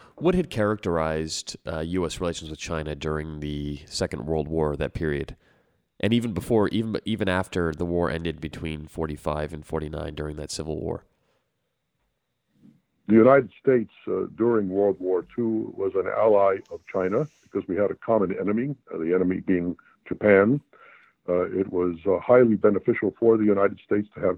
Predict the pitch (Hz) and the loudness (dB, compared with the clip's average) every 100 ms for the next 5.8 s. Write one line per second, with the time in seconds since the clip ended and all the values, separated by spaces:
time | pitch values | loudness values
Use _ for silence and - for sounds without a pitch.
0 | - 107 101 92 - 131 117 104 92 110 | 2 2 4 2 4 4 6 6 8 8
1 | 143 - _ _ _ _ - - 101 95 | 6 0 _ _ _ _ -20 -4 0 0
2 | 92 - 110 110 107 95 82 98 107 104 | 0 -4 -2 0 0 -2 -4 0 4 4
3 | 107 - _ - 90 87 131 120 101 95 | 0 -8 _ -12 -2 4 6 4 0 0
4 | 98 92 87 98 101 90 90 85 85 104 | 0 0 0 0 0 0 -8 -8 0 2
5 | 101 98 90 - - 104 127 139 | 2 0 -4 -6 -2 0 2 0